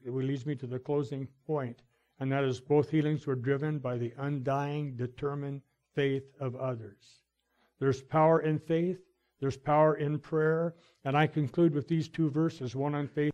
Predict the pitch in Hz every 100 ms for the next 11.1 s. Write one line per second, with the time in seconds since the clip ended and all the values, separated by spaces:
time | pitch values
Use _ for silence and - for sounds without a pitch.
0 | - 135 139 143 139 135 135 135 151 135
1 | 104 _ _ _ _ _ _ 151 151 147
2 | - 165 151 151 147 151 151 160 151 -
3 | 151 143 156 151 151 147 156 151 147 160
4 | 151 147 156 151 147 143 139 165 165 170
5 | - _ - - - 123 165 156 156 147
6 | 131 - 165 170 165 151 - 170 196 214
7 | 202 202 208 190 202 - - 165 127 -
8 | 131 110 - _ _ - 143 147 - 170
9 | 170 151 160 156 156 147 135 123 120 135
10 | 160 165 170 156 165 165 143 143 127 107